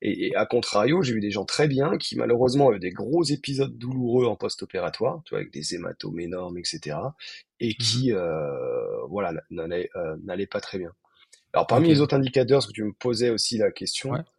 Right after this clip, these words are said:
Speaker 1: enfin, je te, je, je te, je te laisserai, hein, t'inquiète pas. Mais, euh, <clears throat> j'ai aussi remarqué finalement que on, les patients ont tendance à se,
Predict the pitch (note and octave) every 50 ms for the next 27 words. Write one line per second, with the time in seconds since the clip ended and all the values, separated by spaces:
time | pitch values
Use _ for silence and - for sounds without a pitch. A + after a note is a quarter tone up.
0 | _ _ - - - - - - - F2+ - - - - - - - _ _ _
1 | - - - E2 - - - - E2+ D#2+ D2+ D2+ D#2 D#2+ - - - D#2 D2+ -
2 | - - - - G#2 - - - - - - - - - - - - - - -
3 | - - - - _ - A#2 A#2+ A#2 A2 G#2 G2 F#2 F2 D#2+ - _ _ _ -
4 | G3+ G3+ D#3+ C3+ A2+ - _ _ _ _ _ _ _ _ _ _ _ - - -
5 | C3+ B2 B2+ B2 - - D3+ C#3 C3+ B2 A2 - - D3 D3+ D3 - C3 B2 A2+
6 | G#2+ A2+ B2+ D3 E3 E3 - - - - - _ - C#3 C3+ C#3+ - - - _
7 | _ - A#2+ - - A#2+ A2+ A2 C3 B2 - - E3 D#3 - B2 C3 C#3+ C#3 -
8 | - - - - - G2 F#2 F2 E2